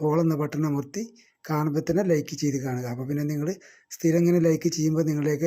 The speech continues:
എത്രയും പെട്ടെന്ന് നോട്ടിഫിക്കേഷൻ വരും, അതുകൊണ്ടാണ് പറയുന്നത്. പിന്നെ ഇത് ദിവസമുള്ള വേക്കൻസികളാണ്. ഡെയിലി ഞായറെന്നോ തിങ്കളെന്നോ ചൊവ്വയെന്നോ ഒരു ദിവസത്തിന് കണക്കൊന്നുമില്ല, എല്ലാ ദിവസങ്ങളിലും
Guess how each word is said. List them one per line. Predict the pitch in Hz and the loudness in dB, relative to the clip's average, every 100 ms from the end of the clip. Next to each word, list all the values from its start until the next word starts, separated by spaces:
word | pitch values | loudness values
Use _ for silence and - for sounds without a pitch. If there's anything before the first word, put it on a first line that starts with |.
| 151 | -2
എത്രയും | - 170 165 156 | -2 -2 0 0
പെട്ടെന്ന് | 156 147 214 - _ _ | -2 -4 -4 -8 _ _
നോട്ടിഫിക്കേഷൻ | 151 131 127 135 131 131 | -4 -4 -4 -2 -2 -4
വരും, | 127 - - | -6 -6 -8
അതുകൊണ്ടാണ് | 131 135 139 151 151 | -6 -4 -4 -4 -6
പറയുന്നത്. | 120 120 120 135 _ - - _ | -6 -8 -10 -14 _ -20 -20 _
പിന്നെ | 147 143 143 | -4 -2 0
ഇത് | 170 - _ _ - | -2 -4 _ _ -2
ദിവസമുള്ള | 156 156 - 180 165 170 | 0 0 2 4 4 4
വേക്കൻസികളാണ്. | 147 147 120 139 135 120 - - 139 | 2 -2 -4 -6 -6 -8 -10 -8 -2
ഡെയിലി | 139 143 143 156 - - 151 | 2 2 0 -2 -8 -12 -6
ഞായറെന്നോ | 139 139 147 165 156 156 | -4 -2 -2 0 0 0
തിങ്കളെന്നോ | 139 143 156 156 147 | -2 0 0 -2 -2
ചൊവ്വയെന്നോ | 139 143 151 139 143 | 0 0 0 0 -2
ഒരു | 139 143 | -2 -2
ദിവസത്തിന് | 139 131 160 156 | -2 -4 -2 -2
കണക്കൊന്നുമില്ല, | 135 143 135 131 | -2 -4 -4 -4
എല്ലാ | 135 143 160 | -4 -2 0
ദിവസങ്ങളിലും | 143 139 143 143 160 | -2 -2 -4 -2 -4